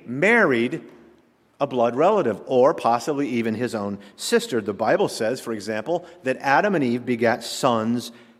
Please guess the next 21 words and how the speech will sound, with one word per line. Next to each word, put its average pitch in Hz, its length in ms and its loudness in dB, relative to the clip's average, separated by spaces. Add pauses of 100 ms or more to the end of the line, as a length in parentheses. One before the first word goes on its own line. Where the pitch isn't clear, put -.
(140)
and 107 460 -2 (360)
daughters. 160 760 -4 (680)
Having 160 360 2
lived 202 160 2
for 160 120 0
centuries, 135 960 2
you 147 100 2
have 170 120 2
to 147 260 -2
understand, 147 420 -2
you 156 40 2
have 170 80 2
to 165 80 -2
believe 143 320 0
the 123 80 -2
Bible. 123 460 0 (520)
It 123 120 -4
answers 131 320 -4
all 117 120 0
the 113 60 -4
questions. 90 540 -10